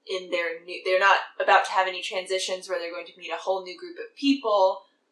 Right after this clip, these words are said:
I would say if, like, your church has functions, like, single functions or small groups or something, and you aren't getting involved in those, to do that first. Um, but if you are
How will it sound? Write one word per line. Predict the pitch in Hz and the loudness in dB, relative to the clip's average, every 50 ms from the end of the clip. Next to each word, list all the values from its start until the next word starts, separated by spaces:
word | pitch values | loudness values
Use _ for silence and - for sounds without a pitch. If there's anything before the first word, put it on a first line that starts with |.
| _ _ _ _ _ _ _ _ _ _ _ _ _ _ _ _ _ _ _ _ _ _ _ _ _ _ _ - | _ _ _ _ _ _ _ _ _ _ _ _ _ _ _ _ _ _ _ _ _ _ _ _ _ _ _ 6
I | - 202 208 202 202 | 8 10 10 10 8
would | 196 - - | 4 0 -2
say | - - 190 185 180 180 180 180 185 185 - - - - | -2 4 6 6 8 6 6 4 0 -2 -4 -6 -4 2
if, | 180 180 180 - - - - _ - | 4 4 4 4 0 -18 -20 _ -12
like, | - - - - - | -12 -12 -12 -12 -18
your | - 165 - | -18 -14 -10
church | - - 262 254 254 247 - - | -8 -4 -2 -2 -2 -2 -4 -4
has | - 233 214 202 196 190 - - | -2 0 0 0 0 -2 -4 0
functions, | - 220 208 214 220 - - - 240 208 208 208 220 | 2 2 2 2 2 -6 -8 -6 -6 -6 -8 -6 -8
like, | - - - - | -8 -8 -6 -8
single | - 226 220 214 208 208 202 - | -10 -10 -10 -8 -8 -10 -10 -4
functions | - 208 208 208 - - 214 202 190 196 208 190 | -4 -4 -4 -4 -8 -8 -8 -8 -8 -8 -6 -4
or | 185 160 160 156 165 - - - | -4 -2 -2 -2 -2 -2 -4 -4
small | - - - 196 202 202 202 202 | -10 -10 -2 4 6 6 6 4
groups | 196 196 196 196 196 - 185 | 2 -4 -8 -8 -8 -8 -10
or | 170 | -8
something, | - - 220 208 208 208 220 208 208 202 185 180 | -4 0 2 2 0 0 -2 -2 -2 -2 -2 -6
and | 180 | -14
you | 175 - - - - 175 185 | -18 -18 -12 -8 -2 0 0
aren't | 208 254 247 - - | 0 0 -4 -8 -8
getting | 269 269 269 269 262 | -6 -6 -6 -4 -4
involved | 262 247 226 214 202 202 202 190 | -4 2 6 6 6 6 4 2
in | 185 175 175 170 | -6 -8 -8 -12
those, | 175 170 180 190 214 220 233 233 - - - _ _ _ _ _ _ _ _ _ _ _ _ _ _ _ _ _ _ _ _ - | -8 -4 -2 0 0 -2 -4 -4 -12 -14 -16 _ _ _ _ _ _ _ _ _ _ _ _ _ _ _ _ _ _ _ _ -12
to | - 220 196 | -10 -10 -8
do | 185 196 185 185 | -8 -6 -2 4
that | 180 175 180 180 - - - | 6 8 8 6 4 0 2
first. | - 175 185 196 254 320 330 - - - - - - - - _ _ - | 4 8 8 8 6 6 2 0 -2 -2 -4 -6 -8 -12 -12 _ _ -4
Um, | 190 185 185 165 170 175 - - _ _ _ - | 0 0 0 0 -2 -4 -6 -10 _ _ _ 4
but | 196 - | 4 6
if | 185 180 - | 4 4 -4
you | 202 226 247 | -4 4 6
are | 220 185 180 175 170 - | 8 8 8 6 2 -2